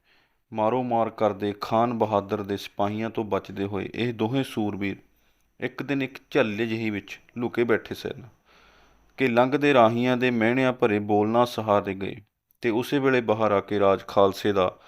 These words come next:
ਐਲਾਨ ਕਰ ਦਿੱਤਾ। ਕਥਾ ਅੱਗੇ ਇਉਂ ਤੁਰਦੀ ਹੈ ਕਿ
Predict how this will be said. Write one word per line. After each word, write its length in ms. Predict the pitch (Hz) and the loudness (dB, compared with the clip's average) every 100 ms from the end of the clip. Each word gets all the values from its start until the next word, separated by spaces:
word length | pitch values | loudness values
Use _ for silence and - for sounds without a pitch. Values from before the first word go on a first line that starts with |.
| - _ _ | -20 _ _
ਐਲਾਨ 380 | 101 104 104 117 | 0 4 6 4
ਕਰ 200 | - 101 | 4 2
ਦਿੱਤਾ। 400 | 101 98 - - - _ _ _ _ _ _ _ _ _ | 2 -10 -10 -12 -12 _ _ _ _ _ _ _ _ _
ਕਥਾ 380 | 113 - 151 123 110 | -8 -4 0 2 0
ਅੱਗੇ 480 | 107 113 107 - - _ - | -2 0 0 -2 -16 _ -10
ਇਉਂ 220 | 113 131 | -4 -2
ਤੁਰਦੀ 440 | 127 107 95 104 98 | -2 -4 -2 -8 -6
ਹੈ 120 | 98 | -10
ਕਿ 280 | - 95 | -10 -16